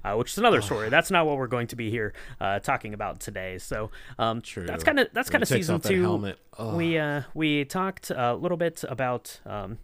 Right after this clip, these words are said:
Speaker 1: you know, we ran through these episodes a, a little bit. Were there any other kinda key highlights of the season before we, uh, get into our current season, Marcus?
Speaker 2: Well,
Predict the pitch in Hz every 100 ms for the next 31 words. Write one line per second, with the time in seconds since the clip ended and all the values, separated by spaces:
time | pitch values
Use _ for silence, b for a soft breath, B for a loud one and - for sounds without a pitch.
0 | - 165 170 165 175 185 143 123 120 123
1 | - 113 107 120 127 - 123 139 139 120
2 | 107 156 175 165 147 139 143 123 104 B
3 | B B - 180 175 151 127 151 160 156
4 | - - 147 151 160 156 160 156 147 147
5 | 139 131 123 - B B 101 98 104 113
6 | - - - - - - - - 135 151
7 | 143 143 - 120 110 - 123 - 202 180
8 | - 190 190 190 190 185 - - - -
9 | - - _ - - - b b b b
10 | b - 123 -